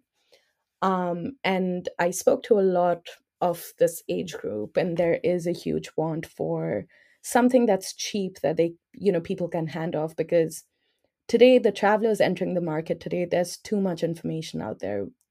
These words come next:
There's way too much. It's too overwhelming. And having someone to help with that really helps. So the world that I kind of foresee is, you know, maybe I love planning and I'm going in a group of six, but I hate booking.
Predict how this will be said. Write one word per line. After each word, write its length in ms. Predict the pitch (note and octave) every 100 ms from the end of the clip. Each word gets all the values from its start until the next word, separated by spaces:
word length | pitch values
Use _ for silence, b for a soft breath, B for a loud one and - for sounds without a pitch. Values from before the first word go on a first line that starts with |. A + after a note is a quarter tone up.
| -
There's 300 | E3+ D#3+ - -
way 400 | F#3+ G3 A3 G#3
too 160 | -
much. 280 | F3+ E3 D#3+ -
It's 160 | -
too 240 | - F3 E3
overwhelming. 720 | E3 D#3+ C3 B2 A2 C4+ C4 b b b -
And 140 | F3+
having 400 | E3+ G3 G3 F#3+
someone 400 | F#3+ F3 F3+ E3+
to 100 | E3+
help 300 | E3 E3+ D#3+
with 120 | E3 D#3+
that 200 | D#3 E3+ -
really 220 | D#3 -
helps. 440 | D#3+ - - - - b b b b
So 200 | - A3+
the 160 | G3+ G#3+
world 460 | F3+ A3 A#3 B3
that 180 | G#3+ - -
I 460 | F#3+ F#3 F#3 E3+ -
kind 240 | G3 F3+
of 100 | E3
foresee 800 | - E3+ E3 - F#3 G3 A3+ -
is, 460 | F3 F#3 F3+ F#3 - _ _ _ _ -
you 100 | A3+
know, 120 | A3+
maybe 320 | A3+ A3+ A#3+
I 80 | G#3+
love 280 | G3+ F#3+ -
planning 480 | F#3+ F#3+ F#3 F3+
and 120 | - E3+
I'm 120 | F3
going 220 | F3+ F3
in 140 | F3
a 60 | E3
group 260 | F3+ E3 D#3+
of 100 | -
six, 300 | D3+ - -
but 120 | E3
I 100 | E3+
hate 300 | E3+ E3+ E3
booking. 460 | F3 - D#3+ -